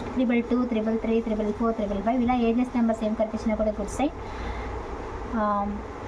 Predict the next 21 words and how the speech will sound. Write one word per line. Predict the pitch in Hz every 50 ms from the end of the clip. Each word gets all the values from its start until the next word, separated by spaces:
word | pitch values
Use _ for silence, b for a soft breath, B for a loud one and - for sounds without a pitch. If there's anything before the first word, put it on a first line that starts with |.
| 254
and | 233 233 226 226
మీ | 240 277
పర్సన్లో, | 269 - 262 254 254 269 285 285 285 285 269
మీ | 254 262
పర్సన్ | 254 254 233 233 - 269 269
మీకు | 262 262 262
డ్రీమ్స్లోకి | 226 220 240 240 240 247 - 262 262 240 240 254
రావడం, | 233 226 220 220 226 240 240 233
బటర్‌ఫ్లైస్, | 240 254 262 311 294 294 285 - 294 277 277 285 277 - - - - 247
యా, | 226 226 220 214
రెయిన్బో | 226 226 233 240 254 247 240 247
కూడా | 254 262 247 247
కనిపిస్తూ | - 220 208 208 208 208 - - 220 196
ఉంటాయి. | 190 196 214 214
ఇవి | 220 247
కూడా | 262 277 269 285
గుడ్ | 285 233 240 226
సైన్స్. | - - 233 214 214 - 226
మీ | 226
పర్సన్ | 220 - 220 214 214 - 240 233
వస్తున్నారు, | 220 - - - 254 247 233 233 240 277